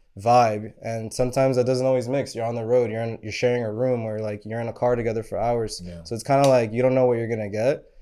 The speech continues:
Speaker 1: And I've experienced that through just traveling with people, and, like, you know, sometimes, like, a few days with someone is fucking, it's hard. It's not easy. Like, you're, like I said, you're dealing with different characters. And this past trip was awesome. Like, everyone on the trip, the vibes were just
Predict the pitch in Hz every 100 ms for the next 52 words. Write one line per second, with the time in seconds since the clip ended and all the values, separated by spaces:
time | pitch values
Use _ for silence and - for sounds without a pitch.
0 | - - _ _ - 110 110 113 120 117
1 | 123 123 123 123 120 113 107 113 - -
2 | - 123 123 123 123 117 123 117 127 120
3 | 107 113 107 127 123 131 127 123 117 -
4 | - - _ _ _ _ _ _ _ -
5 | 117 - 139 135 135 135 143 135 127 104
6 | - 117 117 110 101 82 - - 123 139
7 | 107 101 117 120 131 104 104 98 104 107
8 | - 104 107 123 117 104 110 117 113 120
9 | 110 95 110 123 107 98 95 - - -
10 | _ _ _ - 113 107 104 98 127 -
11 | 120 123 - 139 117 104 - 110 110 107
12 | 104 - 117 120 113 113 104 - 110 110
13 | 104 110 107 104 107 -